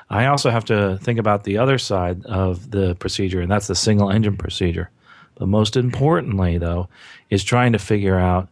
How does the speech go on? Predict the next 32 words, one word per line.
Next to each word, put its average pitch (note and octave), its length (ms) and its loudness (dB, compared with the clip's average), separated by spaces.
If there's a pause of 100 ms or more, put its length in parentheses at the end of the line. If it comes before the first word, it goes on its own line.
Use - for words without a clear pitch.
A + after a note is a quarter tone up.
(140)
you G2+ 120 -4
know, F2 100 0
how G#2+ 300 0
I'm B2 80 2
gonna G2+ 140 0
keep G#2+ 220 -6
myself F#2+ 640 -2
in F2+ 200 -4
this E2+ 160 -4
climb. G#2 500 2 (580)
Uh, F#2 320 0
and A2+ 140 -2
I D3+ 100 0
know, D3+ 160 0
Russ, C#3+ 280 -2
you, D3 180 -2
you D3+ 140 0
got C3 180 0
a, G2+ 240 -2
a G#2+ 100 -6
chance A2 420 0
to G2+ 120 -2
actually G2 220 -4
take G2+ 180 -2
a F2+ 60 -4
peek G#2+ 280 0
at F2+ 140 -2
this, E2+ 240 -2
and G2+ 80 2
this A2 160 0
is G#2 80 -2
some, G2 200 2